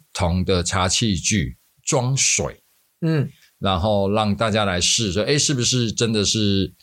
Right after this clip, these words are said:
Speaker 1: 不同的茶器具喝起来水的口感变不同？
Speaker 2: 你叫我去试的时候，我只有喝出就是一个，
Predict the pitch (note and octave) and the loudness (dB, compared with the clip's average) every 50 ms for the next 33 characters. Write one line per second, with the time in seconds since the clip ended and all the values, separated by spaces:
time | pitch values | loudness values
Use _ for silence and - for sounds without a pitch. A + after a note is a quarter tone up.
0 | _ _ _ _ - C#3 - A#2+ G#2+ G2+ F#2+ F#2 - G2+ F#2+ F#2+ F#2 - A2 G2+ | _ _ _ _ -6 -4 -2 0 0 0 0 0 0 0 0 0 0 0 0 0
1 | E2+ F#2+ G#2 F#2 E2 G#2+ G#2+ G2 - F#2 D2+ D2+ E2 - - E2+ D2 C#2 E2 D#2 | 0 0 0 0 2 2 2 2 0 0 0 0 0 0 0 0 0 0 -2 -2
2 | - - D#2 E2 D2+ D#2+ D2 C2+ D2+ D#2 D2 C2 - - - - - - - - | -2 -2 -2 0 0 0 0 0 0 0 0 0 -2 -4 -6 -8 -8 -10 -12 -18
3 | _ _ _ _ _ _ _ _ _ _ - C#3 C3+ F3 G3+ D3 D3+ G3 - - | _ _ _ _ _ _ _ _ _ _ -8 -4 -2 0 0 0 0 -2 -2 -2
4 | - A3+ E3 C#3 C3+ C3+ D3 D3+ E3 D#3 C3+ B2 A#2+ A2+ G#2 G2+ C#3+ B2+ A#2+ D#2+ | 0 0 2 0 0 0 0 0 0 2 0 0 0 2 2 2 2 2 2 0
5 | C#3+ C#3 C#3+ C3+ - C#3 C3+ C#3+ C3+ B2+ - C#3 A#2+ A#2+ A#2 B2 A#2 - - - | 0 0 0 0 0 0 0 0 0 0 0 0 0 -2 -2 -2 -4 -4 -6 -10